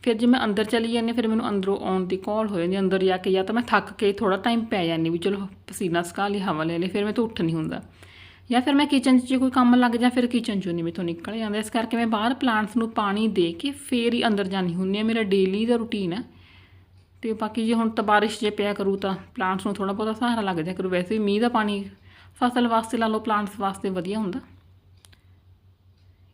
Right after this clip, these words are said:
ਇਹ ਤਾਂ ਮੇਰਾ ਹੈਗਾ ਡੇਲੀ ਦਾ ਹੀ ਰੂਟੀਨ ਆ ਵੀ ਪਲਾਂਟਸ ਨੂੰ ਮੈਂ ਪਾਣੀ ਦੇਣਾ ਹੀ ਦੇਣਾ। ਫਿਰ ਮੈਂ ਅੰਦਰ ਜਾਂਦੀ ਹਾਂ ਦਿਨੇ ਵੀ ਸ਼ਾਮ ਨੂੰ। ਜਦੋਂ ਪਾਣੀ ਦਿੰਦੀ ਹਾਂ ਨਾ, ਮਿੱਟੀ ਵਿੱਚੋਂ ਬੜੀ ਸੋਹਣੀ ਖੁਸ਼ਬੂ ਆਉਂਦੀ ਹੈ, ਬਹੁਤ ਹੀ ਅੱਛੀ ਲੱਗਦੀ ਹੈ ਉਹ ਖੁਸ਼ਬੂ ਮਿੱਟੀ ਵਾਲੀ।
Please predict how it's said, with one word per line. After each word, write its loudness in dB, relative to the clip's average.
ਇਹ -10
ਤਾਂ -8
ਮੇਰਾ -4
ਹੈਗਾ -4
ਡੇਲੀ 2
ਦਾ 2
ਹੀ 4
ਰੂਟੀਨ -2
ਆ -6
ਵੀ -4
ਪਲਾਂਟਸ -4
ਨੂੰ -2
ਮੈਂ -4
ਪਾਣੀ -2
ਦੇਣਾ -2
ਹੀ -2
ਦੇਣਾ। -2
ਫਿਰ 4
ਮੈਂ 8
ਅੰਦਰ 0
ਜਾਂਦੀ 0
ਹਾਂ -2
ਦਿਨੇ 0
ਵੀ -2
ਸ਼ਾਮ -4
ਨੂੰ। -2
ਜਦੋਂ 0
ਪਾਣੀ 2
ਦਿੰਦੀ 0
ਹਾਂ 0
ਨਾ, 2
ਮਿੱਟੀ 2
ਵਿੱਚੋਂ -2
ਬੜੀ -2
ਸੋਹਣੀ -4
ਖੁਸ਼ਬੂ -4
ਆਉਂਦੀ 0
ਹੈ, -2
ਬਹੁਤ -8
ਹੀ -2
ਅੱਛੀ -2
ਲੱਗਦੀ 0
ਹੈ -2
ਉਹ -4
ਖੁਸ਼ਬੂ -2
ਮਿੱਟੀ -2
ਵਾਲੀ। -4